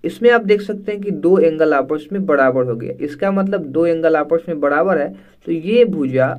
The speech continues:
और ये भुजा भी आपस में बराबर हो जाएगी। इस स्थिति में ये समद्विबाहु त्रिभुज का रूप लेगा, जिसे हम लोग isosceles triangle के नाम से जानते हैं। अब इस स्थिति में सीएफ़ जितना होगा उतना ही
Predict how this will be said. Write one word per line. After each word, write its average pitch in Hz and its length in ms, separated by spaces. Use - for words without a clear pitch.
और 160 180
ये 170 340
भुजा 139 380
भी 170 200
आपस 131 380
में 196 140
बराबर 165 360
हो 135 120
जाएगी। - 380
इस 147 200
स्थिति 175 400
में 170 160
ये 170 220
समद्विबाहु 170 960
त्रिभुज 151 600
का 151 120
रूप 160 300
लेगा, 113 420
जिसे 160 200
हम 165 160
लोग 190 200
isosceles 156 1000
triangle 143 360
के 170 120
नाम 175 240
से 220 160
जानते 202 380
हैं। - 140
अब 165 140
इस 220 180
स्थिति 226 360
में 208 200
सीएफ़ 214 540
जितना 170 300
होगा 127 520
उतना 165 320
ही 220 220